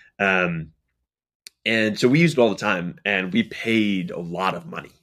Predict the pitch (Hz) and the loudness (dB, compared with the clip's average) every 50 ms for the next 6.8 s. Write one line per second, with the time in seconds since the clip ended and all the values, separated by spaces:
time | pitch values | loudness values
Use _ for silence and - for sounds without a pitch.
0 | _ _ _ - 101 98 104 107 98 107 104 104 - 98 95 92 87 80 82 - | _ _ _ -8 -6 -2 0 0 0 0 -2 -6 -8 -10 -10 -8 -8 -8 -10 -10
1 | - 95 92 92 95 98 90 - _ _ - 104 98 87 - - 139 151 170 156 | -10 -8 -4 -2 -2 -4 -4 -8 _ _ -2 -2 -2 -2 0 -2 0 0 2 0
2 | - - - - 104 101 - 95 - - - 104 117 117 - - - - - 110 | -2 -4 -6 -4 -4 -4 -4 -4 -10 -8 -4 -4 -4 -4 -4 -6 -8 -6 -6 -6
3 | 101 98 82 98 - - - 101 - - - - 101 92 85 - - 78 - - | -6 -6 -6 -6 -6 -6 -6 -6 -6 -8 -6 -4 -4 -4 -4 -8 -10 -12 -12 -12
4 | - 170 - 113 104 90 87 80 - _ _ - - - - - - - - - | -16 -10 -6 -6 -4 -4 -4 -8 -10 _ _ -20 -20 -20 -20 -18 -18 -18 -12 -4
5 | - 131 - 151 139 131 - - 170 190 151 143 135 - - - 104 107 113 - | -4 0 0 0 0 0 -2 -2 -2 0 2 0 0 0 -4 -8 -8 -8 -8 -10
6 | - 98 95 90 87 85 87 82 87 85 82 69 64 65 - _ | -8 -6 -6 -4 -4 -4 -4 -4 -6 -8 -8 -10 -12 -18 -20 _